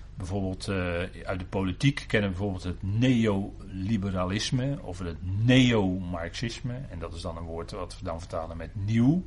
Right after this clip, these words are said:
maar hier wordt het woord kainon gebruikt. En dat wil zeggen, het is anders, het is later dan wat er eerder was en het verschilt daar ook van. En ik heb op deze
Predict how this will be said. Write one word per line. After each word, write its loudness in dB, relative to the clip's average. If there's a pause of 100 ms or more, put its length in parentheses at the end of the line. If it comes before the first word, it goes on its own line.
maar -8
hier -2
wordt -4
het -6
woord -2 (420)
kainon 2
gebruikt. -12 (560)
En -4
dat 0
wil -2
zeggen, 4 (380)
het -8
is -6
anders, 2
het -10
is -6 (100)
later 2
dan -6
wat -4
er -12
eerder -2
was -6
en 2
het 0
verschilt -2
daar -2
ook -6
van. -6 (1200)
En 6
ik 2
heb 4
op -4
deze 2